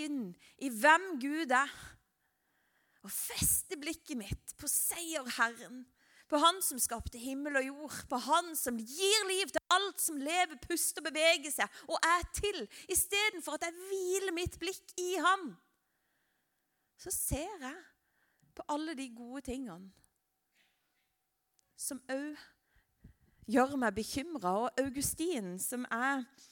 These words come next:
eller var en kirkef-, han er jo fortsatt en vi regner som ki-, en av våre kirkefedre. Han levde i det fjerde og femte århundre etter Kristus.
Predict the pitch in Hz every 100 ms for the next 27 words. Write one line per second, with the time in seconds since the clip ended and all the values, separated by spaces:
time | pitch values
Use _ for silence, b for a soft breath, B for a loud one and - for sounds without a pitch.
0 | B B B B B B _ - - 214
1 | 202 202 190 190 247 220 196 - 247 233
2 | - - 302 - 233 220 226 226 - 226
3 | 220 226 220 220 254 208 208 208 196 208
4 | 202 196 233 220 - - 214 214 208 208
5 | 202 - - 247 269 277 165 180 190 202
6 | 208 202 220 247 202 - 220 196 220 208
7 | 202 - 233 208 196 226 240 185 180 185
8 | 202 208 240 - 180 180